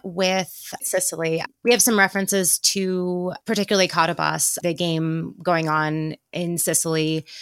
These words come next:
That seems to have a real connection to people. We can date it back to, like,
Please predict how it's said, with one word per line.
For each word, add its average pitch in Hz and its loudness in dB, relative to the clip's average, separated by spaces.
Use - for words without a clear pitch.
That 180 2
seems 185 2
to 180 0
have 175 2
a 170 2
real 160 2
connection 160 -2
to 151 -2
people. 160 -2
We 165 0
can 165 -4
date 156 0
it - -6
back 147 0
to, - -6
like, 87 -6